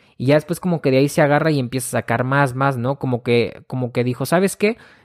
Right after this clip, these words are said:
Cada que saque un N M D Hue, también voy a sacar un colorway para la silueta Hue".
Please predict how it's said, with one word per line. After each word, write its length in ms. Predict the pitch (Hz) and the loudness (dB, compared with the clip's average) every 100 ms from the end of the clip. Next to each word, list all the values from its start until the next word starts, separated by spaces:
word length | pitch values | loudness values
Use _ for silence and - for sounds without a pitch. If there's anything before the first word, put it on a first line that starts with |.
| - | -2
Cada 240 | 151 185 | 2 2
que 100 | 190 | 0
saque 280 | 165 170 185 | -4 -2 0
un 100 | 180 | 0
N 180 | 180 180 | 2 2
M 180 | 175 175 | 0 0
D 220 | 175 185 - | -2 -4 -4
Hue, 220 | 196 190 233 _ _ _ | 0 0 0 _ _ _
también 300 | 131 139 147 | 2 4 4
voy 160 | 147 147 | 4 4
a 40 | |
sacar 320 | 135 123 135 | 2 -2 0
un 140 | 143 139 | 0 0
colorway 420 | 135 135 135 135 | 0 2 2 0
para 320 | - 120 110 | 0 0 0
la 140 | 107 | -4
silueta 420 | 104 113 113 - 127 | -6 -6 -6 -4 -8
Hue". 340 | - 240 294 | -2 0 0